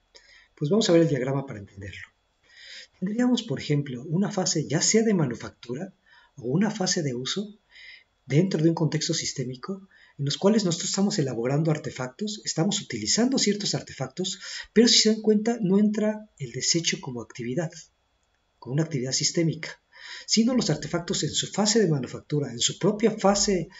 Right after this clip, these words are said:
de uso, por algún motivo particular,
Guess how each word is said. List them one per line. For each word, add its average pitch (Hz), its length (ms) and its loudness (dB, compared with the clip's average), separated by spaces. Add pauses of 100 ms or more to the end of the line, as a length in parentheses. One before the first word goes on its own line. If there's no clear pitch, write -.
(180)
de 123 160 -4
uso, 160 460 0 (580)
por 123 140 -2
algún 160 300 0
motivo 208 360 0
particular, 143 720 -6